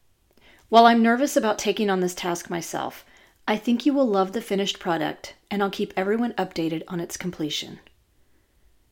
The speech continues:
Now, let's talk all things Murdaugh. This is a true crime story in the Carolinas that I've been hesitant to discuss on this podcast, because honestly, new information comes out almost daily,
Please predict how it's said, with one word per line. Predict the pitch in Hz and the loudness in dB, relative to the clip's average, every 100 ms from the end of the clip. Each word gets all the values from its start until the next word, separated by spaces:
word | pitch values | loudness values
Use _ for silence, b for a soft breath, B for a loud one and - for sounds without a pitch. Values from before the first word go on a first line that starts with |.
| _ _ | _ _
Now, | 196 190 262 - _ _ _ _ | -2 -2 -2 -8 _ _ _ _
let's | 208 220 - | -2 -2 -2
talk | - 254 262 - - | 0 0 0 -10 -2
all | 185 185 | 0 0
things | 202 208 196 | -2 -4 -2
Murdaugh. | 180 151 - - - - _ _ _ _ _ _ _ _ b b b b b b b | -4 -6 -8 -14 -20 -20 _ _ _ _ _ _ _ _ b b b b b b b
This | 254 277 | 4 8
is | 349 | 8
a | 320 | 8
true | 311 - 247 | 4 0 -2
crime | - 190 | -2 -2
story | 180 - 180 175 | -2 -2 0 2
in | 175 | 2
the | 180 | 0
Carolinas | - 180 175 151 147 165 - b b b b | 0 0 0 -2 -6 -8 -12 b b b b
that | - | 2
I've | 220 220 220 | 4 4 2
been | 226 | 0
hesitant | - 262 254 - - | 0 0 0 -2 -4
to | - | -4
discuss | 190 - 220 208 | -6 -4 -2 -2
on | 190 | 0
this | 170 - | -2 -2
podcast, | - 185 175 - - - - b b b b b _ | 0 0 0 -8 -8 -8 -12 b b b b b _
because | 226 233 | 2 4
honestly, | - 247 247 247 202 180 B B B | 6 4 4 2 2 2 B B B
new | 202 226 262 | 6 8 8
information | 247 240 233 220 214 196 | 4 0 2 2 2 0
comes | 185 208 196 | 0 0 2
out | 190 185 | 4 4
almost | 190 196 190 - | 2 0 0 2
daily, | 185 175 143 165 | 2 2 -2 -6